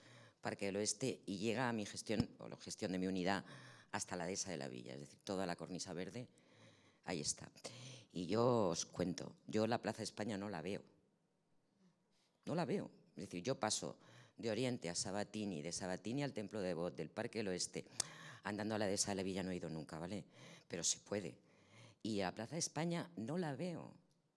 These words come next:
¿vale? Solo la veo cuando los turistas me preguntan dónde está. No está. <laughs> Alguien se decidió poner ahí un puente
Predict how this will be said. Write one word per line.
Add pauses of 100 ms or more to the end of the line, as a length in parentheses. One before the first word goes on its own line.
(260)
¿vale? (240)
Solo
la
veo
cuando
los
turistas
me
preguntan
dónde
está. (2500)
No
está. (240)
<laughs>
Alguien
se
decidió
poner
ahí
un
puente